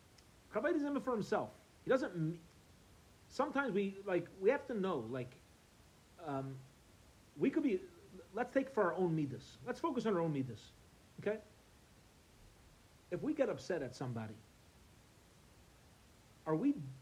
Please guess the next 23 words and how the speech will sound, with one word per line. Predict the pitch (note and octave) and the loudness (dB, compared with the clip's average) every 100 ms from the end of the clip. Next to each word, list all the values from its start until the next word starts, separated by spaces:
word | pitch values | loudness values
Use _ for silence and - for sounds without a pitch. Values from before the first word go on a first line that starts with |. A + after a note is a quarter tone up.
| - | -10
getting | - F#3 G#3 | -4 -2 0
upset | D3+ - F#3 F3 - | -2 -4 -4 -4 -4
because | C#3+ - D3 C#3+ B2 - - - | -6 -4 -4 -4 -6 -10 -16 -4
we're | C3 C#3 - | -2 -2 -2
in | E3 | -4
it | F3 - | -4 -6
for | D#3 C#3 | -4 -2
ourselves? | A#2+ - C#3+ F3+ F#3+ - - - - - - - - - - - - - - - - - | -4 -6 -4 -4 -8 -18 -20 -20 -20 -20 -20 -20 -20 -20 -20 -20 -20 -20 -20 -20 -18 -8
That's | G3 C4 | -6 4
a | |
little | A3+ | 4
bit | F3+ - | 4 0
selfish. | G#3 D3+ - G2+ - - - - - - - - - - - - - - - - - - | 0 -2 -4 -14 -18 -20 -20 -20 -20 -20 -20 -20 -20 -20 -20 -20 -20 -20 -20 -20 -12 0
Or | C#4 A3+ G3+ G3+ | 4 6 4 2
is | F3+ | 0
this | C#3+ A3+ | 2 -2
because | - A3 G#3+ G#3 G3 | -4 -2 2 2 0
it's | F3 - | -6 -2
really | D3+ F#3+ G#3 G3 | 0 0 0 -4
right? | E3+ C4+ - - | -2 -4 -4 -10
It's | A2 F3 | -4 0
really | A3 | 0
like, | G#3+ E3 | 0 -4